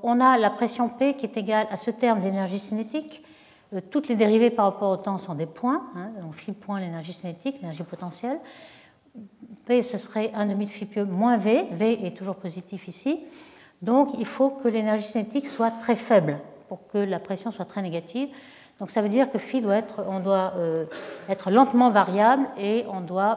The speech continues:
parcourir ce potentiel de façon très lente. Et c'est ça la grande condition.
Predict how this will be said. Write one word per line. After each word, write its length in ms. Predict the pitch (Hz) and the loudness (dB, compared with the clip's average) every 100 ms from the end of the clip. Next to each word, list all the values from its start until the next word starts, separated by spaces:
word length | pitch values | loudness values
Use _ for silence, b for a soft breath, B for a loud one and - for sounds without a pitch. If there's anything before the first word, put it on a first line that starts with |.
| - | -2
parcourir 560 | 214 - 226 208 233 | -4 0 2 2 0
ce 140 | - 190 | -4 -12
potentiel 560 | 190 185 175 - 208 | -12 -10 -12 -10 -8
de 40 | 196 | -8
façon 280 | - - 180 | -8 -12 -12
très 180 | - | -6
lente. 440 | 175 165 120 - - | -4 -4 -6 -16 -20
Et 60 | 190 | -16
c'est 100 | 170 | -14
ça 140 | - | -6
la 120 | 208 170 | -4 -4
grande 260 | 202 214 | -4 -6
condition. 440 | 196 170 156 208 | -8 -10 -10 -12